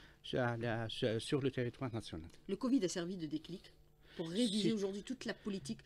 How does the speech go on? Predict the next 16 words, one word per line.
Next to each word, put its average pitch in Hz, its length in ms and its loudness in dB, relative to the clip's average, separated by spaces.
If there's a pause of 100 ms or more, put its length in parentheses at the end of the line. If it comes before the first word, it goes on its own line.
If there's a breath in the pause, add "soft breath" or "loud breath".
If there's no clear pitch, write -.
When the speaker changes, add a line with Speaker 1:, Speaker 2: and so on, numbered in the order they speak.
(240 loud breath)
Speaker 2:
de 190 60 6
la 190 80 4
formation 180 420 -2
médicale. 165 460 -2
Speaker 1:
C'est - 180 0
sûr, 185 340 4
le, 151 300 8
le 147 200 4
covid, 165 260 4
pas 151 180 0
uniquement 147 360 4
pour 143 200 0
le 135 100 0
secteur 135 340 -4
de 123 80 0
l'enseignement, 147 540 -2